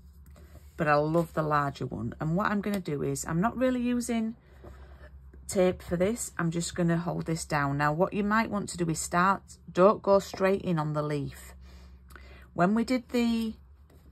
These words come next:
when we did the actual sunflower one,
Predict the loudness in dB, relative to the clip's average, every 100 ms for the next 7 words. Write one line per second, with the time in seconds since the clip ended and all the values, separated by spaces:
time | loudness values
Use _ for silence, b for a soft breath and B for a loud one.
0 | -20 -18 0 2 2 0 -2 2 6 6
1 | 4 -4 -20 -20 -20 -20 -20 -20 -20 -20
2 | -20 -20 -20 -6 -6 -6 -8 -4 -4 -4
3 | -4 -2 -2 -2